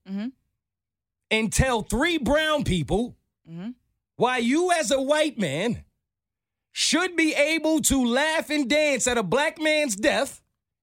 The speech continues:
Speaker 2: and we should have to shut the fuck up.
Speaker 1: Well, to counter, said individual didn't say we had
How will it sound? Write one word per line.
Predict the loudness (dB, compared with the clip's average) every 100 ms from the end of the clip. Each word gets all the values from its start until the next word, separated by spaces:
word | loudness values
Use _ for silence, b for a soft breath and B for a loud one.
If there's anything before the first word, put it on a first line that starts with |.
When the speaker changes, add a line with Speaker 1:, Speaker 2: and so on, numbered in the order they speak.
| _ _ _ _ _ _ -2
Speaker 2:
and | 0 2
we | 0 0 0
should | 0 2
have | 0 -2
to | -2
shut | 0 2 0 0
the | -2
fuck | 4 2 2 0
up. | -2 -2 _ _ _ _ _ _ _ _ _ _ _ _ _ _ _ _ _ _ _ -20 _ -2
Speaker 1:
Well, | 0 0 -2 -8 _ _ _ _ _ _
to | -10 -10
counter, | -10 -6 -2 0 0 -2 -4 -6 -10 _ _ _ _ _ _ _ _ _ _ -10
said | -2 -2 -2
individual | -4 -6 -4 -4 -4
didn't | -4 -4 -4
say | -4 -4
we | -2
had | -4 -4